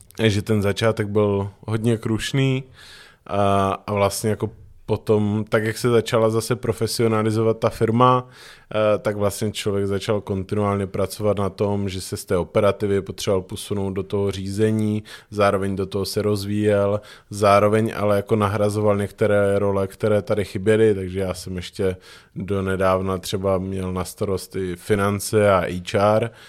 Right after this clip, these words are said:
eh, podle toho to možná i tak vypadalo na těch odděleních. A, a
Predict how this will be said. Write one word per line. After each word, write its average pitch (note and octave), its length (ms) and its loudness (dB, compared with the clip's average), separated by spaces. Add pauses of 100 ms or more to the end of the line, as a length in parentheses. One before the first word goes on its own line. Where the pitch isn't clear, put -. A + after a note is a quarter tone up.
(280)
eh, F#2 240 -8 (260)
podle F2 260 -6
toho F2+ 180 -8
to F#2 120 -10
možná F#2 300 -2
i F#2 60 -2
tak F#2 180 -8
vypadalo G2 460 0
na G2 60 0
těch G#2+ 200 -4
odděleních. G#2+ 640 -2 (640)
A, G2 840 4 (100)
a E2 240 -6